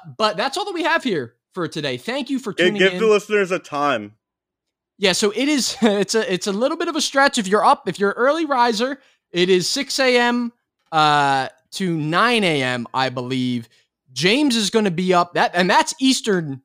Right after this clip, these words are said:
Speaker 1: time. Uh, this is record-, they, they do the podcast on the West Coast. So James is gonna be up really early in the morning, uh, preparing for that,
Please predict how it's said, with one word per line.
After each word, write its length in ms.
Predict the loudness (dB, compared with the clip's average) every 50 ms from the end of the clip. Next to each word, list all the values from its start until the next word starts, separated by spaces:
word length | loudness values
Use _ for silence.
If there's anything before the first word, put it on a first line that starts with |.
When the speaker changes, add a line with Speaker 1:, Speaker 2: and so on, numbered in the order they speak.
| _ _ _ -10
Speaker 1:
time. 280 | -8 -6 -6 -8 -8 -14 _ _ _ _ _ _ _ _ _ _ _ _ _ -2
Uh, 220 | 0 2 2 2 0 -6 _ _
this 360 | -14 -6 -2 -2 0 2 2
is 120 | 0 0
record-, 420 | 0 -2 -4 -2 0 0 0 2 2
they, 120 | 2 2
they 140 | 2 2 2
do 120 | 0 -2
the 100 | -2 -2
podcast 600 | -2 2 2 2 2 2 0 -2 -2 -2 -2 -2
on 80 | -4 -4
the 80 | -2 0
West 300 | 2 2 2 0 -2 -4
Coast. 420 | -6 -6 -8 -10 -14 -18 -20 _ _ _ _ _ _ _ _ _ _
So 200 | -14 -10 -10 -8
James 360 | -4 -2 0 0 0 0 -2
is 100 | -4 -2
gonna 200 | -2 0 0 0
be 140 | 0 2 2
up 140 | 2 0 -2 -6 -10
really 460 | -4 -2 0 0 0 0 0 -2 -2
early 420 | -2 -2 -2 -2 -2 -2 -4 -4
in 160 | -4 -6 -4
the 80 | -4 -4
morning, 520 | -4 -4 -4 -4 -4 -4 -6 -8 -10 -12 _ _ _ _ _ _ _ _ _ -10
uh, 260 | -8 -6 -6 -6 -8
preparing 640 | -10 _ -20 -20 -18 _ -8 -6 -4 -4 -4 -4 -6
for 160 | -8 -8 -6
that, 300 | -4 -4 -4 -4 -6 -10